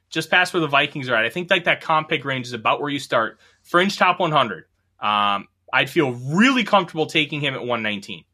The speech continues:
Um, I, I, I'm a big, big, big Jaren Hall believer, but it's okay. Like, the tw-, the twenty-five thing, it's a lot different for me in the fourth round than it is in the first round.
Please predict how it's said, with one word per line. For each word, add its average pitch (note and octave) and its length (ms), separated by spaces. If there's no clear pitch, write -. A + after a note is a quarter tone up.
Um, F#2 380
I, D3+ 280
I, D#3 240
I'm D#3 120
a B2 180
big, C#3+ 240
big, C3 220
big B2+ 220
Jaren A2+ 220
Hall A2 180
believer, F#2+ 500
but A#2+ 180
it's F3 180
okay. B3+ 460
Like, D#3 240
the E3+ 160
tw-, F#3+ 300
the E3+ 260
twenty-five F3+ 600
thing, A3 300
it's F3 160
a G3 60
lot F#3 340
different G#3+ 340
for G3 80
me F#3 240
in D#3 80
the B2+ 80
fourth D#3+ 260
round D#3 180
than C#3 100
it C3+ 60
is C3 120
in B2+ 80
the G#2 80
first - 400
round. F#2+ 240